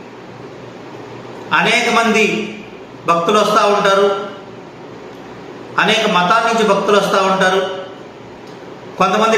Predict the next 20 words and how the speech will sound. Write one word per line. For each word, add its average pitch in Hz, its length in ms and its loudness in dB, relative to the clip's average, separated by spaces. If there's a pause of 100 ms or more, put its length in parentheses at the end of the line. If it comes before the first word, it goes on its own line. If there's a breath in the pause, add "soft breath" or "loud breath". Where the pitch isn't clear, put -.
డిక్లరేషన్ 214 600 4
కూడా 208 200 6 (960)
ఇవ్వరు. 208 320 6 (720)
చిన్న 208 240 2
చిన్న 220 160 2
వాళ్ళకి 214 320 4 (160)
అసలు 196 220 2
నిజంగా 220 260 4 (100)
డిక్లరేషన్ 208 600 2
ప్రాసెస్ 202 400 2
ఉందనేటువంటి 196 560 2
విషయం 190 260 2
కూడా 196 200 2
చాలామందికి 175 480 2
తెలియదు. 180 340 4 (1700)
అన్యమతస్థులు 233 680 4
వచ్చినా 220 320 4
కూడా 214 180 6 (400)
వాళ్ళ 180 160 4 (100)
పేర్లు 214 360 6